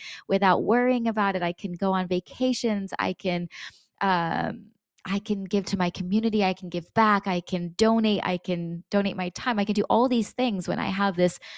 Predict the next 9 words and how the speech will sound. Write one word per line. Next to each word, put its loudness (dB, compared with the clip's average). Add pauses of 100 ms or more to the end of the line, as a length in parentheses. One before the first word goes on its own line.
(220)
energy 2
of 2 (120)
overflow 2
versus 0
the -2
energy -2
of -6
de-, -2 (100)
like, -4